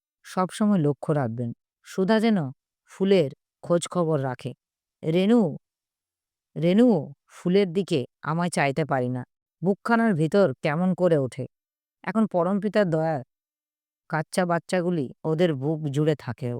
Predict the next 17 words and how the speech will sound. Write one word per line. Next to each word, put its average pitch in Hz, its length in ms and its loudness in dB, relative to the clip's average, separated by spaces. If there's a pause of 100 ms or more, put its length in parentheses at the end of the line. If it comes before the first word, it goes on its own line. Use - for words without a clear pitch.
(1040)
মানুষ 156 440 2
হয়, 117 240 -6 (480)
তাহলেই 165 420 0
হয়। 110 240 -8 (640)
এই 208 180 4
বলে 202 260 6
দীর্ঘ 175 260 2
নিঃশ্বাস 196 500 0
ত্যাগ 151 280 -2
করলেন। 135 320 -4 (340)
কাতর 156 260 2
স্বরে 165 320 2
বললেন, 131 460 0
"দয়াল।" 147 440 2 (680)
কিছুদিন 202 380 2
পর 170 280 2 (380)
স্নান 151 360 0